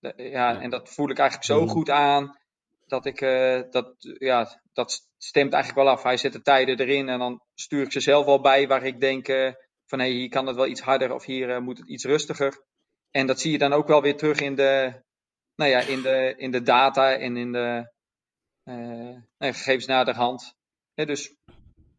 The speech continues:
Speaker 1: hè, zo zijn die schema's ook gebaseerd. Eh, hè, wel zones, eh, wel, ehm, eh, dat je, eh, tachtig twintig ongeveer, hè, tachtig procent rustig, eh, hè, dus dat gepolariseerde er wel in.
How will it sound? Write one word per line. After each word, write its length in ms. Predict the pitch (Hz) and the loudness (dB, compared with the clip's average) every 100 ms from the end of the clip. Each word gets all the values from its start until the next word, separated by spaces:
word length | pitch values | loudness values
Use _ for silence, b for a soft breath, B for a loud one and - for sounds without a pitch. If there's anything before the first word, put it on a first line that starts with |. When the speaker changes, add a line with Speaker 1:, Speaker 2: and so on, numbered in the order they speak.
| _ _ - | _ _ -2
Speaker 1:
hè, 120 | 170 | 2
zo 200 | 160 147 | 4 4
zijn 180 | 165 151 | 2 0
die 80 | |
schema's 320 | - 165 170 160 | 2 2 2 0
ook 100 | 160 | -2
gebaseerd. 640 | 151 143 147 151 147 - | -2 0 2 0 -2 -8
Eh, 80 | 151 | -6
hè, 380 | 139 139 156 170 | -4 -2 -4 0
wel 160 | 147 | 0
zones, 680 | 143 147 151 151 147 - - - | 2 2 2 -2 -6 -10 -16 -12
eh, 400 | 131 127 127 127 | -8 -6 -6 -4
wel, 420 | 120 143 139 139 | 2 4 4 4
ehm, 300 | 135 135 135 - _ | 4 2 -2 -10 _
eh, 540 | 131 123 123 123 123 127 - _ _ _ | -10 -8 -6 -6 -8 -10 -16 _ _ _
dat 140 | - 127 | -10 -4
je, 440 | 135 127 127 - - | -2 -2 -6 -12 -16
eh, 480 | 131 127 127 127 123 123 - - - _ _ | -14 -12 -12 -12 -12 -16 -18 -18 -20 _ _
tachtig 340 | 151 - - | -2 -2 -10
twintig 400 | - 156 156 151 | -2 0 0 -2
ongeveer, 420 | 135 - 147 143 | -2 -6 -2 -2
hè, 120 | 143 151 | -2 -2
tachtig 280 | 147 - | -2 -4
procent 280 | 135 - 135 | -12 -8 -8
rustig, 540 | 123 143 - 139 127 - | -2 -2 -2 -6 -8 -10
eh, 160 | 127 123 123 123 | -10 -8 -10 -12
hè, 200 | 156 147 | -12 -12
dus 160 | 123 | -12
dat 120 | 127 | -16
gepolariseerde 760 | - - 139 135 127 - 143 139 | -10 0 0 0 -2 -2 2 2
er 100 | 127 | 4
wel 180 | 135 131 | 2 2
in. 280 | 131 131 | 0 -6